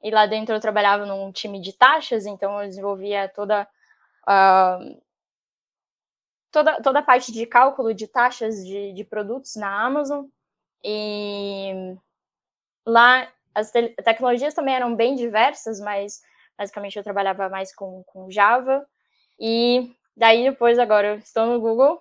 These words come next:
e a linguagem preferida, queridinha do, dos Googlers é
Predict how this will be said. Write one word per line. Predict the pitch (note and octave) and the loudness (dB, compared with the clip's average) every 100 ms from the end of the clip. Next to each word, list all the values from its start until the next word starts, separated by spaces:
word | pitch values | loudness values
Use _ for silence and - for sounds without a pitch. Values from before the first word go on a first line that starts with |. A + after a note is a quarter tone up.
| _ | _
e | - G#3+ A3 A3 G#3+ G3+ G3 F#3+ | -12 -8 -4 -4 -4 -8 -10 -12
a | - | -10
linguagem | A3 A3 F#3+ G3+ F#3+ | -6 -2 -2 -2 -10
preferida, | G#3+ G3+ G3+ G3+ G3 | -12 -10 -10 -8 -8
queridinha | F#3+ G3 G3 F3 G3 F#3+ F#3+ | -8 -8 -12 -12 -12 -10 -8
do, | F#3+ F#3+ F#3 F#3+ F#3+ | -8 -6 -8 -10 -10
dos | F#3+ G3 | -10 -8
Googlers | G3 G3 G3 G3 G3+ G3 | -8 -6 -4 -4 -4 0
é | G3 G#3+ | 2 0